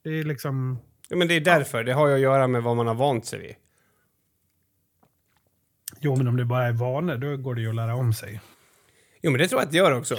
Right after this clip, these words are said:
Speaker 2: Alltså, jag vet att när jag var liten så satt jag, så hade jag nästan aldrig bälte. Alltså, den här, den här lilla tutan som är i moderna bilar. Eh, jag säger moderna, men jag menar typ trettioåtta år gamla bilar också. Det är ju typ <laughs> den bästa. Alltså, för,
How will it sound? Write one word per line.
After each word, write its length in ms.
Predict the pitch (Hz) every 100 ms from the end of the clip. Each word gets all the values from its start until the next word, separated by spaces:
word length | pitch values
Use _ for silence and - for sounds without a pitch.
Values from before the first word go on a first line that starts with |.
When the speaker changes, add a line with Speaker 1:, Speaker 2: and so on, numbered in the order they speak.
| -
Speaker 2:
Alltså, 300 | 131 131 143
jag 180 | 147 180
vet 220 | 196 190
att 120 | 139
när 100 | 147
jag 60 | 135
var 80 |
liten 400 | 135 147 156 185
så 160 | 156 135
satt 240 | 139 110
jag, 160 | 127 123 - 95 123
så 300 | 139 - 123
hade 160 | 139
jag 80 | 123
nästan 260 | 139 143 110
aldrig 240 | 160 233
bälte. 380 | 165 135 - - - - - -
Alltså, 240 | - 147 165
den 200 | 156 208
här, 200 | 160 151
den 140 | 156 143
här 280 | 147 143 135
lilla 400 | 135 156 165 190
tutan 760 | 190 - 156 175 - 233 151 151
som 180 | 147 139
är 140 | 143
i 60 | 123
moderna 440 | 123 127 139 131
bilar. 480 | 117 127 135 135 160 - -
Eh, 80 | 147
jag 180 | 147 127
säger 220 | 170 156
moderna, 500 | 139 151 160 127 120
men 120 | 123
jag 120 | 127
menar 260 | 131 139 147
typ 280 | 143 117 -
trettioåtta 560 | 131 123 127 131 -
år 140 | 127 123
gamla 280 | 120 123
bilar 260 | 123 123 127
också. 360 | 143 - 117 - - - -
Det 100 | 185
är 80 | 196
ju 60 | 196
typ 280 | 185 160
<laughs> 0 |
den 200 | 147 143
bästa. 400 | 131 170 - -
Alltså, 260 | - 160 180
för, 240 | - 190